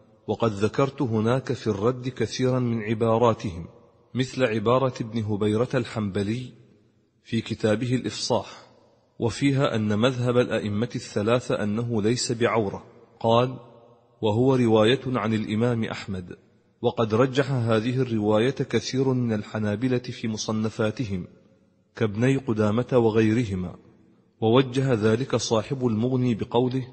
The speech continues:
"لأن الحاجة تدعو إلى كشف الوجه للبيع والشراء،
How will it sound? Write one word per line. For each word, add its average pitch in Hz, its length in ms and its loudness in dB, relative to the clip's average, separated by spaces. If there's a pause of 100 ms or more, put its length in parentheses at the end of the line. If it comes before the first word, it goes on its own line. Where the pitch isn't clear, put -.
(500)
"لأن 117 280 0
الحاجة 110 440 0
تدعو 135 580 0
إلى 107 240 -2
كشف - 340 -6
الوجه 113 500 0
للبيع 113 420 -2
والشراء، 110 680 -2